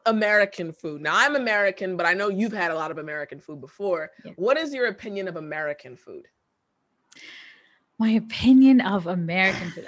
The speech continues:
Speaker 2: Actually,
Speaker 1: <laughs>
Speaker 2: Canadian food is not all that different than American food, to be
Speaker 1: Mm-hmm.
Speaker 2: honest.
Speaker 1: Mm-hmm.
Speaker 2: Um, I think that America has more junk food and more fast food than we do, but, like, it's not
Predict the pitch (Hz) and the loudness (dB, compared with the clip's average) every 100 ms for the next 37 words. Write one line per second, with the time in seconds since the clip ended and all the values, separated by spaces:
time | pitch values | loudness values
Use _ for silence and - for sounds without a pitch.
0 | - 285 - 320 302 320 349 381 403 349 | -4 -4 -4 -4 0 2 2 -2 -4 -6
1 | 302 277 226 220 220 - 190 185 170 165 | -4 -2 2 4 4 4 4 4 2 0
2 | 156 165 143 113 156 160 180 196 202 196 | -2 -8 -6 -6 -6 -2 2 2 2 -2
3 | 175 170 170 151 185 196 202 202 - - | -2 -8 -10 -6 -2 2 0 -2 -8 -20
4 | - 156 190 202 208 226 254 294 302 311 | -18 -2 2 2 2 0 2 0 0 -2
5 | - 240 226 220 226 226 214 214 208 202 | 0 2 2 2 0 -2 -2 0 0 0
6 | 185 196 _ 185 185 185 180 185 196 214 | -6 -16 _ -6 -4 -4 -4 -4 -4 -2
7 | 233 233 233 240 240 214 185 - _ - | 0 2 2 0 -2 -4 -12 -20 _ -2
8 | 202 190 190 180 - - 185 180 180 180 | 2 2 0 -4 -10 -8 -6 -4 -4 -4
9 | 175 180 190 214 226 240 240 247 254 254 | -4 -2 0 2 2 0 0 2 2 -2
10 | - - 254 262 269 226 247 247 247 240 | -12 -8 -4 -2 -4 -2 -2 0 0 0
11 | 254 294 214 208 - 185 180 - - 180 | -4 -6 -4 -4 -2 -4 -4 -8 -14 -10
12 | 180 175 170 | -4 -2 -2